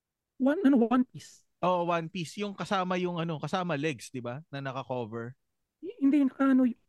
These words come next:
Speaker 1: tawag dito yung, naka, sa swimming ang tawag doon.
Speaker 2: Ah, yung naka, ano, yung pang, parang pang dive,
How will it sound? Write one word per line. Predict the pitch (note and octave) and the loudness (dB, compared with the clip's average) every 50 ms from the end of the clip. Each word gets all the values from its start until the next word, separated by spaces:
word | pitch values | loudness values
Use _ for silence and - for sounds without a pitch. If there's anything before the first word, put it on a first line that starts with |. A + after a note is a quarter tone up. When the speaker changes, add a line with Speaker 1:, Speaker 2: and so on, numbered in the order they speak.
| D#4+ - _ | -20 -12 _
Speaker 1:
tawag | - G#3 G#3 G3+ | 0 2 2 2
dito | G#3+ G#3+ - - | 0 -2 0 2
yung, | B3 A#3 A#3 A3+ A3+ A#3 A3+ A3 A3 G#3+ F#3+ - _ _ _ _ _ _ _ _ _ _ _ _ _ _ _ _ _ _ _ _ _ _ _ | 4 4 6 6 4 4 4 4 2 2 0 -2 _ _ _ _ _ _ _ _ _ _ _ _ _ _ _ _ _ _ _ _ _ _ _
naka, | - - - - G#3+ G#3+ G#3+ G#3+ G#3 A3 D#4+ _ _ _ _ _ _ _ _ - | -20 -14 -8 -4 -4 -2 -2 -2 -2 -4 -6 _ _ _ _ _ _ _ _ -10
sa | C4 G3 - - - - | -10 -10 -10 -12 -20 -6
swimming | - - A3+ G#3+ G#3+ A#3+ A#3+ | 0 4 6 6 6 6 4
ang | A#3 A3+ | 2 0
tawag | - A3 G#3+ G#3 G3 F3 | 0 0 2 2 0 0
doon. | D3+ G3 A3+ _ _ _ _ - D#4 _ _ _ _ _ _ _ _ - - - _ _ _ _ _ _ | -2 -6 -6 _ _ _ _ -20 -20 _ _ _ _ _ _ _ _ -20 -20 -20 _ _ _ _ _ _
Speaker 2:
Ah, | - G#3+ A#3 | 0 0 2
yung | B3 B3+ B3 B3 B3 | 2 2 0 0 0
naka, | A#3+ A#3 A3 A#3 A3+ A3 G#3+ | 0 0 2 2 2 2 2
ano, | G#3 G#3+ A3+ B3 A#3+ | 0 0 0 0 0
yung | A3 G#3 G3 | 0 -2 -2
pang, | - A3 G3+ G3+ G3+ | -2 -2 -2 -2 -4
parang | F#3+ - G3 F#3+ F#3+ F#3+ F#3 | -4 -2 -2 0 0 -2 -2
pang | - F#3 E3+ F3 F3 E3+ E3 | -4 -4 -4 -4 -6 -6 -8
dive, | D3+ B2+ A2 A#2+ A#2 C3 D#3 D#3 | -6 -4 -2 -2 0 0 -2 -4